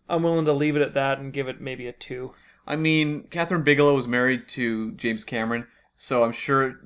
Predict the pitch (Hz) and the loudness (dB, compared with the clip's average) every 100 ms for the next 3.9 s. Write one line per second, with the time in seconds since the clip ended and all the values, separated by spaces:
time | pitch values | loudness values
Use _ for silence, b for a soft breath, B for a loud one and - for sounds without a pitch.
0 | - - 123 117 123 107 - 117 131 117 | -20 -10 -6 -2 -2 -2 -2 -4 -2 0
1 | 117 117 120 127 117 - 120 117 117 113 | 0 -2 -8 -8 -8 -6 -6 -4 -4 -2
2 | 117 117 - b b b 139 135 131 127 | 0 -2 -4 b b b -10 0 2 2
3 | 123 123 214 160 175 190 170 165 160 | 2 2 0 0 0 0 0 -2 -4